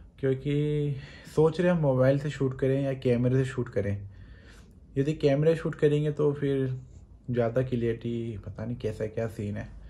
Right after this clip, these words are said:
और मैं नहीं चाहता कि camera से करें, मैं चाहता हूँ मेरे phone से shoot करें, लेकिन लगना नहीं चाहिए कि normal shoot है। देखते हैं कैसा क्या करते हैं, वो तो कोई बात नहीं। तो आज का दिन पूरे दिन ऐसा ही गया। और मैंने vlog भी इसलिए छोटा बनाया था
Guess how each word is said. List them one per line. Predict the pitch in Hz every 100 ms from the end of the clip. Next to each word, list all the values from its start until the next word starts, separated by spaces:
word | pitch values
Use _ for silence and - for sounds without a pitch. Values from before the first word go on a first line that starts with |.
| - - - -
और |
मैं | 117 127
नहीं | 147
चाहता | 139 127 135
कि | 131
camera | 123 110 120 127
से | 131
करें, | 123 127 127
मैं | 127
चाहता | 127 123 131
हूँ | 127
मेरे | 120
phone | - 117
से | 117 123
shoot | 123 117
करें, | 107 123 160 - - - -
लेकिन | 120 135 131
लगना | 117 127 147
नहीं | 156
चाहिए | 139 156 160 165
कि | 165 143 - - - -
normal | 123 120 120
shoot | 107 101 98 95
है। | 92 - - - - - - -
देखते | 143 -
हैं | 170
कैसा | 156 147 147
क्या | 139
करते | 131 123 127
हैं, |
वो | 123
तो | 117 127
कोई | 123 113
बात | 110 101 113
नहीं। | 139 - - - - - - - -
तो | 127
आज | 131 131
का | 147
दिन | 143
पूरे | 135 139
दिन | 143
ऐसा | 135 127 139
ही |
गया। | 123 127
और | 131 - 143
मैंने | 147 165
vlog | 127 127 147
भी | 170
इसलिए | 139 - 175 196
छोटा | 196 151 143
बनाया | 131 117 110
था | 107 123